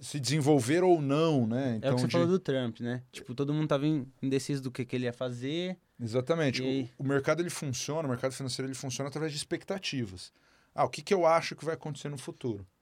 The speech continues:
Speaker 2: Sim.
Speaker 1: Ah, se eu vejo um futuro promissor, então as pessoas tendem a investir mais, as empresas tendem a contratar mais e investir mais em matéria-prima e a economia tende a crescer.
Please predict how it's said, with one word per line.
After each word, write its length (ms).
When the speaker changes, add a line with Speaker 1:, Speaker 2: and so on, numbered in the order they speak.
Speaker 2:
Sim. 320
Speaker 1:
Ah, 160
se 140
eu 40
vejo 200
um 40
futuro 360
promissor, 680
então 200
as 80
pessoas 280
tendem 280
a 20
investir 340
mais, 380
as 300
empresas 340
tendem 180
a 40
contratar 500
mais 480
e 380
investir 340
mais 160
em 20
matéria-prima 920
e 120
a 60
economia 320
tende 220
a 40
crescer. 460